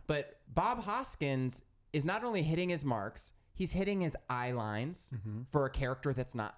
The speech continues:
Speaker 1: there.
Speaker 2: He's interacting with props that, that are being moved around on rods.
Speaker 1: On rods and fish, yeah, fishing lines
Speaker 2: Yep.
Speaker 1: and splashes of water where they're
Speaker 2: Yeah.
Speaker 1: supposed to happen. I mean,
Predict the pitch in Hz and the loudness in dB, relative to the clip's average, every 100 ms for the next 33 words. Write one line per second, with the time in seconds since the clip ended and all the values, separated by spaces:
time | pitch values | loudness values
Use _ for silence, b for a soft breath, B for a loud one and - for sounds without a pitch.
0 | - 95 85 82 123 139 131 127 139 139 | -6 -2 0 0 0 0 0 0 0 2
1 | 131 104 143 135 - - 165 135 131 135 | 0 0 0 0 -4 -8 -4 -2 -2 -4
2 | 127 131 135 131 131 131 127 117 110 104 | -2 0 2 4 4 2 0 -2 -4 -4
3 | 107 113 113 123 120 - 156 151 139 143 | -2 -2 -4 -6 -4 0 2 2 2 2
4 | 147 135 135 - 160 151 165 131 - 147 | 2 0 -2 0 0 0 0 -2 0 -2
5 | - 165 151 147 139 143 151 156 143 131 | 0 0 2 0 0 0 0 0 0 0
6 | 127 117 - - 147 151 156 170 143 131 | -2 -4 -6 -2 0 0 -2 -2 0 0
7 | 123 127 131 139 156 151 139 135 - 139 | 2 2 2 2 0 2 2 0 0 0
8 | - 123 113 120 131 160 151 147 143 139 | 0 -2 -2 -2 -2 -4 -2 2 2 0